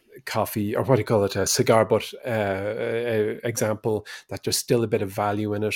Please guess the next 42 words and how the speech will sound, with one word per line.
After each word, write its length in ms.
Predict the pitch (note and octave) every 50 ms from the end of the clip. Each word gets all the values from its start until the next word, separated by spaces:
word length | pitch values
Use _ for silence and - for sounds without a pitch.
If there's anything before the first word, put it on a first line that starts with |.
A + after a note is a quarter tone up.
| - -
which 180 | - G2+ - -
is 180 | G#2 - - - -
a 60 | B2+
disgusting 640 | G#2+ - G#2 - - - A#2+ G#2+ - - A2+ G#2 G#2
example 460 | G#2 G2 - G#2+ G#2 G2+ - - G#2+
if 100 | - -
you 60 | G#2
ask 200 | G2 G2+ - -
me. 180 | A2 G2+ G#2 G#2+
But 220 | - A2 G#2+ - - - - - - -
there's 160 | - D3 C3 E3
all 200 | E3+ G#3 A#3+ B3+
these 260 | C4+ A#3+ A#3+ A3+ -
things, 180 | A3 F#3 D3
and 140 | D#3 C#3+ C#3
they're 100 | F3 A3+
all 200 | E4+ G4+ G#4 G4 G4 - -
basically 320 | C#4+ C4+ - - G3+ D#3
saying 260 | - - D3+ C#3+ C3
you 120 | A#2+ A#2 A2+
buy 260 | A2+ C3 C3 D#3 F3+
something 340 | F3 - - B2 A2+ A#2+ G#2+
when 120 | A2+ G#2
you 80 | G#2 F#2+
believe 260 | G2+ G2+ G2+ G2 -
there's 200 | - G#2 - G#2+
upside 400 | F#2+ - - - - - - F#2
in 140 | C#3+ D#3 A#2+
it. 120 | G2 - - _ _ - - - - _
However, 380 | - G3+ G#3+ A3 A#3 A3 F3+ C3+
when 180 | - G3 F#3+
it 100 | F3 F3+
comes 240 | - C#4+ F#4+ G4 -
to 100 | - -
the 100 | - A#3
subject 460 | - - - G3+ G#3 - D#3 C3+ - -
of 140 | A2 - -
when 200 | - D3+ D3 C#3+
should 320 | C3+ C3+ - - A#2+ A2+ -
you 100 | A2+ -
sell, 640 | - - - - C#3 D3 D3 B2 G2 F#2 G2 - _ _ _ _ _ _ _ _ _ _ _ _ _ _ _ -
um, 640 | A#2 A2+ G#2+ G#2+ G#2 G#2 G#2 G#2 G2+ G2+ G2+